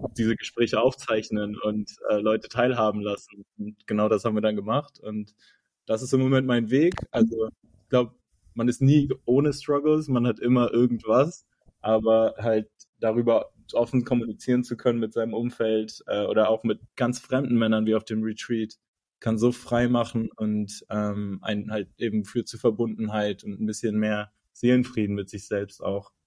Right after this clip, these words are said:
Äh, und dann kann man die Dinge auch angehen, äh, Stück, Schritt für Schritt. Ja, wie, wie, was sagst du dazu? Also, wie, wie empfindest du das für dich?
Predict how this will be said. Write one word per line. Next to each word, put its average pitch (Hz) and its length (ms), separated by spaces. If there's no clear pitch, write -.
Äh, 101 200
und 98 80
dann 107 120
kann 120 140
man 120 100
die 120 80
Dinge 123 240
auch 120 160
angehen, 104 640
äh, 95 200
Stück, 98 440
Schritt - 240
für 101 120
Schritt. - 380
Ja, 107 320
wie, 110 280
wie, 113 80
was 110 160
sagst - 260
du 131 60
dazu? 113 340
Also, 101 340
wie, 107 260
wie 107 80
empfindest 110 480
du 117 60
das 107 420
für 110 140
dich? 110 360